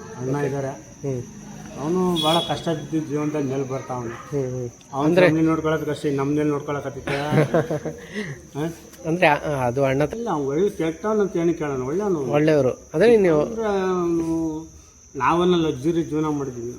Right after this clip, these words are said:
Speaker 1: ಅವನು
Speaker 2: ಹ್ಮ್.
Speaker 1: ಲಕ್ಸುರಿ ಜೀವನ ಮಾಡಿದ್ವಿ. ಚಿಕ್ಕ
Speaker 2: ಅಂದ್ರೆ
Speaker 1: ವಯಸ್ಸು
Speaker 2: ಯಾವ ಥರ ನಿಮ್ ಬ್ಯಾಕ್‌ಗ್ರೌಂಡ್ ಹೆಂಗಿತ್ತು?
Speaker 1: ಬ್ಯಾಕ್‌ಗ್ರೌಂಡ್ ಚೆನ್ನಾಗಿ ಜೋರು, ಲಾಯರ್ ಫ್ಯಾಮಿಲಿ.
Speaker 2: ಲಾಯರ್ ಫ್ಯಾಮಿಲಿ.
Speaker 1: ರಾಯಲ್ ಫ್ಯಾಮಿಲಿ.
Speaker 2: ರಾಯಲ್ ಫ್ಯಾಮಿಲಿ. ಓಕೆ, ಓಕೆ, ಓಕೆ. ಆ, ಫುಲ್ ಸೆಟಲ್.
Speaker 1: ನಲವತ್ನಾಲ್ಕು ಜನ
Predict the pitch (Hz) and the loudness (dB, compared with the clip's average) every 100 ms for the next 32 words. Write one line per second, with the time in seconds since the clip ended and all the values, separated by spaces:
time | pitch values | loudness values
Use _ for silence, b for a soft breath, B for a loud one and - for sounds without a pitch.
0 | 117 135 151 143 131 123 120 151 135 135 | -8 -6 -2 -2 -2 -4 -6 -8 -6 -6
1 | 139 127 123 113 - - 143 165 175 160 | -4 -6 -8 -12 -14 -12 -2 4 6 8
2 | 156 196 190 180 170 160 151 147 151 147 | 6 6 6 8 8 6 6 4 2 4
3 | 147 180 202 196 160 151 143 104 110 - | 6 6 8 6 6 4 2 0 -4 -6
4 | - 127 170 220 240 196 165 170 139 139 | -16 -10 -6 -4 -4 -4 -2 -2 -2 -4
5 | 135 131 139 165 151 135 123 - - - | -6 -4 -2 -2 -4 -10 -10 -10 -12 -14
6 | - - - 147 143 147 143 147 131 120 | -18 -20 -6 4 6 6 4 0 0 -2
7 | - - 127 135 143 123 107 - - - | -4 -8 -8 -6 -6 -8 -12 -12 -8 0
8 | 139 143 160 147 139 123 117 - - - | 6 8 8 6 -2 -4 -4 -8 -16 -10
9 | 135 127 117 117 - - 143 - - - | -6 -4 -4 -6 -6 -12 -12 -16 -18 -20
10 | - b b b - - 151 156 139 135 | -20 b b b -20 -20 -16 -8 -4 -2
11 | 131 131 127 - 151 - 175 165 151 139 | -2 -2 -2 -4 -6 0 2 4 4 2
12 | 123 151 160 165 156 151 135 | 4 4 6 6 4 0 -2